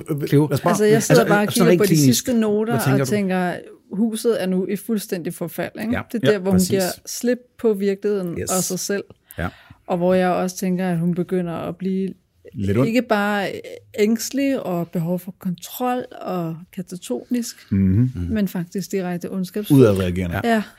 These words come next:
Speaker 1: Fordi hvis børnene pr-, prøver på at rydde op eller gøre rent,
Speaker 2: Det
Speaker 1: så
Speaker 2: må de
Speaker 1: jager
Speaker 2: ikke.
Speaker 1: hun dem simpelthen ud af huset.
Speaker 2: Det må de ikke.
Speaker 3: Mm.
Speaker 2: Til gengæld så er det jo et, øh, teenage, øh, party.
Speaker 1: Ja.
Speaker 3: Ja.
Speaker 2: Altså, de må
Speaker 1: De må gøre lige, hvad de vil.
Speaker 2: Og hun sidder i en stol i et hjørne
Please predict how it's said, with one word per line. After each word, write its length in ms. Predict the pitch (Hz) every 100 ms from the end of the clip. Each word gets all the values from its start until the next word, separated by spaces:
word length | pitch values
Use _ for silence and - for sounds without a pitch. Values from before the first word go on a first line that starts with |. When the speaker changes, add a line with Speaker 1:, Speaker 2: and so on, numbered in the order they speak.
| - - -
Speaker 1:
Fordi 200 | 131 120
hvis 140 | 110
børnene 340 | - 151 127 98
pr-, 40 | -
prøver 280 | - 107 123
på 260 | - 113 101
at 60 |
rydde 200 | 95 95
op 160 | 95 - -
eller 140 | 95
gøre 160 | 90 87
rent, 200 | 107 98 - - - -
Speaker 2:
Det 60 | 123
Speaker 1:
så 60 |
Speaker 2:
må 60 | 127
de 40 |
Speaker 1:
jager 60 | 131
Speaker 2:
ikke. 80 | 113
Speaker 1:
hun 100 | 113
dem 120 | 107
simpelthen 300 | 131 117 113
ud 40 |
af 60 | 101
huset. 280 | 123 131 95 - -
Speaker 2:
Det 80 | 123
må 100 | 117
de 100 | -
ikke. 180 | - 175
Speaker 3:
Mm. 100 | 156 156 - -
Speaker 2:
Til 140 | 113
gengæld 280 | 143 156 147
så 140 | -
er 60 | 131
det 140 | 123
jo 160 | 120 113
et, 160 | 101 -
øh, 220 | 98 90
teenage, 640 | - 127 113 104 - -
øh, 520 | 92 85 - 52 50 50 - - - - - -
party. 240 | 95 120 165 - _ _ _ _ -
Speaker 1:
Ja. 140 | 120 127 -
Speaker 3:
Ja. 120 | 208 302 269
Speaker 2:
Altså, 140 | 127
de 140 | -
må 280 | 127 120 110 -
Speaker 1:
De 60 | 143
må 80 | 143
gøre 120 | 139
lige, 100 | 147
hvad 60 |
de 100 | 110
vil. 60 | 127 -
Speaker 2:
Og 80 | 110
hun 140 | 139
sidder 220 | - 170
i 40 | 156
en 60 |
stol 340 | 131 - 147 -
i 40 | 143
et 80 |
hjørne 320 | 123 101 101